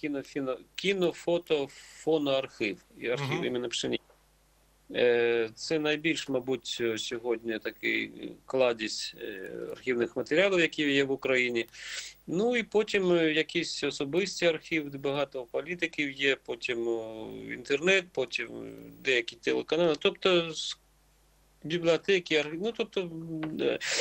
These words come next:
Speaker 1: той, той масив інформації, який ми пере-, перерили, ну, він дійсно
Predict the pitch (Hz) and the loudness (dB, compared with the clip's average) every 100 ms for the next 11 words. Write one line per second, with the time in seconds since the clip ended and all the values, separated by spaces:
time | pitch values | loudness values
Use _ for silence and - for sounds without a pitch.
0 | - - 214 196 - 233 196 185 - 214 | -2 2 4 4 4 2 4 -2 0 -2
1 | - 180 160 190 214 220 220 165 - 165 | 0 -2 0 0 0 -2 0 -4 -2 -2
2 | 156 160 151 160 156 160 156 156 160 156 | -2 -2 -4 -2 0 0 -2 -2 -2 2
3 | 151 147 143 139 139 180 233 160 135 160 | 0 0 -4 -8 -8 -6 -4 -6 -8 -10
4 | 135 127 127 147 143 151 - 127 110 | -14 -16 -16 -16 -12 -10 -6 -4 -6